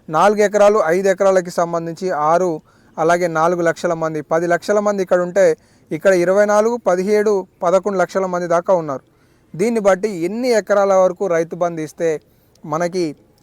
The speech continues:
ఆ, న్యాయం చేసిన వాళ్ళం అవుతాం, కరెక్ట్ అభిప్రాయం, కరెక్ట్ నిర్ణయం తీసుకున్న వాళ్ళు అవుతాం అనేది కింద కామెంట్ సెక్షన్లో, ఐదు ఎకరాలకి ఇస్తే బాగుంటుంది, పది ఎకరాలకి ఇస్తే బాగుంటుంది, ఇరవై ఎకరాలకి ఇస్తే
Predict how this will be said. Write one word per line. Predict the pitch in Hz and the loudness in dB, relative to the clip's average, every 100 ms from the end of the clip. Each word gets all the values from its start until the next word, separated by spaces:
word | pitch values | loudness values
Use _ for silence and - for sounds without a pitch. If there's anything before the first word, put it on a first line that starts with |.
| _ 170 160 165 | _ -14 -8 -4
ఆ, | 156 151 139 139 | -2 -2 -6 -10
న్యాయం | 160 151 190 208 196 | -8 -2 0 0 -2
చేసిన | 185 196 | -2 -2
వాళ్ళం | 180 180 175 | -2 -2 -2
అవుతాం, | 165 165 165 151 _ _ - - - | -2 -2 -2 -4 _ _ -20 -16 -4
కరెక్ట్ | 170 - 185 | -4 2 0
అభిప్రాయం, | 180 175 180 180 170 156 165 - | 2 0 0 0 -2 -6 -6 -4
కరెక్ట్ | 175 - 190 | -6 -4 -6
నిర్ణయం | 165 165 170 | -6 -4 -6
తీసుకున్న | 160 - 170 | -8 -8 -4
వాళ్ళు | 156 151 | -2 0
అవుతాం | 147 151 147 | -2 -6 -6
అనేది | 147 151 160 | -8 -10 -8
కింద | 151 143 | -8 -6
కామెంట్ | 143 147 | -8 -8
సెక్షన్లో, | 160 - 156 156 131 _ _ _ - | -12 -12 -6 -6 -6 _ _ _ 0
ఐదు | 160 190 | 2 2
ఎకరాలకి | 180 202 202 190 | 2 4 2 2
ఇస్తే | 180 196 175 | -4 -2 0
బాగుంటుంది, | 175 175 180 185 | 0 0 -2 -2
పది | 160 | 0
ఎకరాలకి | 165 175 170 160 | 0 0 -2 -4
ఇస్తే | 175 160 | -6 -2
బాగుంటుంది, | 151 151 151 156 | -4 -4 -6 -6
ఇరవై | 147 156 151 | -6 -4 -4
ఎకరాలకి | 151 151 147 | -4 -6 -6
ఇస్తే | - | -10